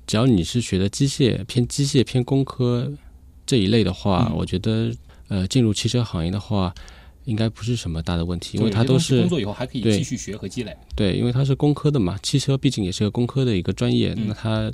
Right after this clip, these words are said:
Speaker 1: 工科专业的话，它也是触类旁，旁通的。
Speaker 2: 嗯，就也是通的。
Speaker 1: 嗯，也是通的。
Speaker 2: 所以说只要是学工科的，有这个兴趣也是可以，
Speaker 1: 嗯。对，
Speaker 2: 呃，
Speaker 1: 对。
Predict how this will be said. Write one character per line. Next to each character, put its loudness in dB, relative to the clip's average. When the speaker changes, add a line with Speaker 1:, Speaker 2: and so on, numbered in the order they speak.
Speaker 1:
工 -2
科 -4
专 -2
业 0
的 0
话， 0
它 -2
也 0
是 -4
触 -4
类 0
旁， -8
旁 -8
通 -2
的。 -6
Speaker 2:
嗯， -6
就 -12
也 -10
是 -6
通 0
的。 -8
Speaker 1:
嗯， -14
也 0
是 -4
通 0
的。 -2
Speaker 2:
所 -8
以 -6
说 -6
只 -8
要 -6
是 -10
学 -10
工 -8
科 -8
的， -14
有 -16
这 -8
个 0
兴 -2
趣 -12
也 -4
是 -12
可 -12
以， -10
Speaker 1:
嗯。 6
对， 2
Speaker 2:
呃， -6
Speaker 1:
对。 -6